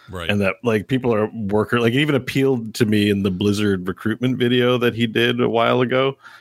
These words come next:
Speaker 2: I just like that he refers to everything as craftsmen's and shops, 'cause I just think of us as nerds. And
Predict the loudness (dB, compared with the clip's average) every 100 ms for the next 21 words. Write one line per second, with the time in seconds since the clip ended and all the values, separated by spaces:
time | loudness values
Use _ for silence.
0 | _ _ _ -2 0 0 0 0 2 0
1 | 0 2 2 0 0 -2 0 -2 -2 -2
2 | -4 -4 -2 -2 -2 -6 -6 -6 -8 -4
3 | -2 -2 -6 -6 0 0 0 -4 -4 -2
4 | -2 -4 -10 -6 -4 -4 -8 -10 _ -6
5 | -2 -2 -4 -10 -12 -2 0